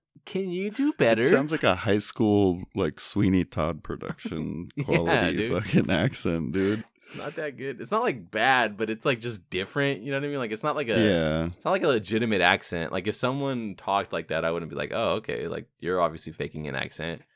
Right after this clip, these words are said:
Speaker 1: It's just weird.
Speaker 2: Yeah, this sounds like a cartoon character's British
Speaker 1: <laughs>
Speaker 2: accent.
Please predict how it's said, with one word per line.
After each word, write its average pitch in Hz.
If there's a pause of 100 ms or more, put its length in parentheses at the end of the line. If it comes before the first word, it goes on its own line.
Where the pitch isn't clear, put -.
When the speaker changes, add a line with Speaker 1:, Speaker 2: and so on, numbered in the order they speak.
(160)
Speaker 1:
It's 98
just 82
weird. 85 (220)
Speaker 2:
Yeah, 85
this 101
sounds 127
like 117
a 90
cartoon 90
character's 85
British 82
Speaker 1:
<laughs> 80
Speaker 2:
accent. 82